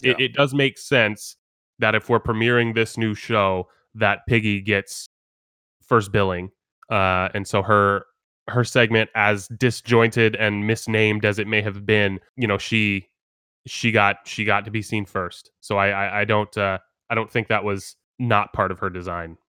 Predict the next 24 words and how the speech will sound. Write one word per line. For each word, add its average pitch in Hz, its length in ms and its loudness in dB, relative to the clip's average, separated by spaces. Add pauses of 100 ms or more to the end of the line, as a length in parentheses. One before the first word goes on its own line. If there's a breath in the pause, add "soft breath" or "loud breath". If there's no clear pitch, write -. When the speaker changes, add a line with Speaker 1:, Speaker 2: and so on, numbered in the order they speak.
(160)
Speaker 2:
And 135 120 4
that 196 100 6
was, 185 280 4
that 156 120 4
was 156 140 -2
sort 139 240 2
of, 113 140 -4 (180)
uh, 107 240 2 (220)
what 123 260 2
I 120 100 6
ended 110 300 -4
up 104 160 0
with 104 180 -2
as 87 140 -8
well, 98 240 2
which 92 160 -6
is 90 140 -10
like, 90 180 -6
well, 120 240 2
she, 120 300 -2
she's - 320 -6
such 151 160 0
a 139 80 4
big 101 420 -2